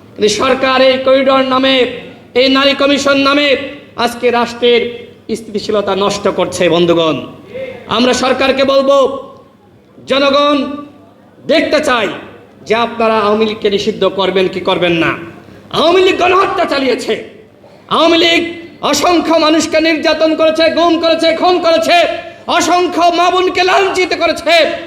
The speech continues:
অসংখ্য মাকে বিধবা বানিয়েছে, অসংখ্য বোনকে স্বামী হারা করেছে। এই আওয়ামী লীগ কি বাংলার মাটিতে রাজনীতি করতে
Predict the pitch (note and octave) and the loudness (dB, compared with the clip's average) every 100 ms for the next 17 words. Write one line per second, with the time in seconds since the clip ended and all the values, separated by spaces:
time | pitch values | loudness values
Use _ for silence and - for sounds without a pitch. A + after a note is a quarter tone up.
0 | - - D4+ F4+ F4+ G4+ F#4+ F4+ F4+ F#4+ | -18 -8 -4 0 2 0 0 0 0 0
1 | F#4+ F#4+ F#4+ F#4 F#4+ - - F#3 G4+ A#4 | 0 2 2 2 -2 -10 -10 0 2 4
2 | G4+ F#4 F#4 F4+ F4 F#4 F#4+ F4 - - | 4 2 2 2 2 2 4 2 -2 -10
3 | - G4+ F#4+ F4 F#4 F#4 E4+ F#4+ F#4 F4+ | -2 0 2 2 0 -2 0 0 0 2
4 | F#4 F4+ F#4 - F4+ E4 - E4 D4 D4 | 4 4 0 -2 0 0 0 0 0 0
5 | C#4+ - C4 B3+ A3+ - - E4 G#4 G#4 | -2 -2 -2 -2 -2 -10 -4 0 2 2
6 | G#4 G4+ G4+ F#4 F#4 F#4 F4+ F4 E4+ E4 | 4 2 2 0 2 2 2 2 2 0
7 | E4+ E4 E4 D4 D#4+ E4 E4 | 0 2 2 0 -2 -2 -2